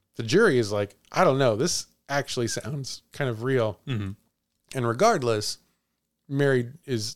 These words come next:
Speaker 1: very convinced, like, it doesn't matter ghost or no ghost, like, the evidence is kinda there,
Speaker 2: Mm-hmm.
Speaker 1: right? Because it was Erasmus's lawyer who brought in the questions of the ghost,
Speaker 2: Mm-hmm.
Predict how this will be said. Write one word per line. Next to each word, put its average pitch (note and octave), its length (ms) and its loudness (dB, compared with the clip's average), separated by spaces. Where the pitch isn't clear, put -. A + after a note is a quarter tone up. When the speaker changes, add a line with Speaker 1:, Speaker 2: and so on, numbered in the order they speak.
Speaker 1:
very C3 260 2
convinced, A2 380 -4
like, A2 140 -6
it C3 120 -10
doesn't D3+ 260 0
matter A2+ 340 0
ghost B2 260 2
or A2+ 40 -4
no F3 160 4
ghost, G2+ 320 0
like, F#2+ 240 -4
the D#3 100 2
evidence A2+ 240 0
is G#2+ 60 -10
kinda A2+ 200 -4
there, - 300 -8
Speaker 2:
Mm-hmm. C3+ 120 -6
Speaker 1:
right? A2 140 -4
Because F#3+ 380 0
it A#3+ 100 -4
was D3+ 380 2
Erasmus's B2 800 -2
lawyer A2 680 2
who B2+ 100 -6
brought G#2+ 380 0
in C#3+ 160 2
the E3+ 80 0
questions E3 340 2
of F3 60 0
the F3+ 60 -2
ghost, F#3 500 -2
Speaker 2:
Mm-hmm. A2 160 -8